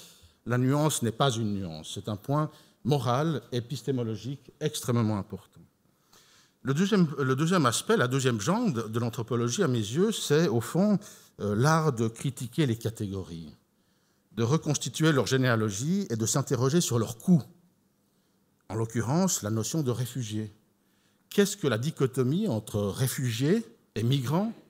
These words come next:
entre migration volontaire et forcée ? Quel est son coût social, humain, économique ? Au fond, est-ce qu'on n'est pas complètement pris en, en, en cage dans notre manière de concevoir la mobilité, les mobilités ?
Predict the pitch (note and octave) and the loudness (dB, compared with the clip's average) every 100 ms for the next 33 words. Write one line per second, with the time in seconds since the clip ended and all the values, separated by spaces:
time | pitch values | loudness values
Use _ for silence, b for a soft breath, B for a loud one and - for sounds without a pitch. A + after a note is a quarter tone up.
0 | - A2 B2 B2+ D3 C#3 B2+ - D3 A#2+ | -8 -6 -2 0 2 0 0 0 0 0
1 | G2+ D3 C#3 - D3 G2+ F#2+ C#3 - - | 2 2 2 0 0 0 -2 -6 -4 -2
2 | F3+ G#3 G#3+ B B B B B - E3+ | 0 0 -2 B B B B B 0 4
3 | F3 C3+ A#2+ - F3 D3+ - - F#2+ G2+ | 4 4 -2 0 0 0 -2 -4 -2 -2
4 | G#2 _ C#3+ B2 G#2+ G#2+ - A2+ A2+ G#2 | -6 _ -4 -2 -2 -6 -12 -12 -8 -8
5 | F#2 E2+ - _ _ b b b b A#2+ | -8 -10 -14 _ _ b b b b -6
6 | - G3 F3+ E3+ - D#3+ B2+ - G3 G#3 | 0 0 2 0 2 2 2 2 2 2
7 | B B B _ F3+ F3 - F3+ D3+ - | B B B _ -6 -2 -2 0 0 2
8 | A3 D#3 C#3 - C3 A2+ A2+ G#2 A2+ - | 4 4 0 -2 -2 0 -2 -2 -2 2
9 | A3 A#3+ A#2+ A2 F2+ A2+ B2+ A#2 B2 A#2 | 2 4 2 0 -2 0 0 0 0 2
10 | D3+ F3 F#3+ A#2 A#2 F3 E3+ - B2 C#3 | 4 2 2 -2 -4 -2 -2 -2 -2 -2
11 | D3+ B2 - _ G#2+ B2 A#2+ G#2+ G2+ F#2+ | -2 -4 -16 _ -4 -2 0 -2 -6 -6
12 | A#2+ A#2+ - A#2 C3+ C3 A2+ G2+ G2 - | -2 -2 -2 -2 2 2 0 -4 -8 -10
13 | E2+ | -16